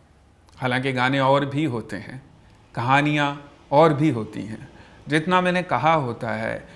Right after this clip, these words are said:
किसी एक पर्टिकुलर गाने के बारे में, उससे भी कुछ आगे की बात होती है, जो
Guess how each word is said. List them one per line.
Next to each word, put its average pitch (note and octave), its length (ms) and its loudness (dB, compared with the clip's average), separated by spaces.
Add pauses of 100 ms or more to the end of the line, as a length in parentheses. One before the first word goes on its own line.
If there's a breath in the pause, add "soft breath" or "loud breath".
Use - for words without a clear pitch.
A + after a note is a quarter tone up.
(140 loud breath)
किसी D3 220 -4
एक C3+ 200 -2
पर्टिकुलर D3+ 440 -2
गाने A#2 380 -4
के B2+ 120 -6
बारे A#2+ 300 0
में, G#2+ 260 -4 (760 loud breath)
उससे G#3 340 2
भी G3+ 240 0
कुछ F#3 280 -8 (100)
आगे C3 240 2
की C3 140 -6
बात A2+ 440 -4 (220)
होती C#3+ 340 -2
है, G#2+ 280 -8 (440 soft breath)
जो E3+ 520 0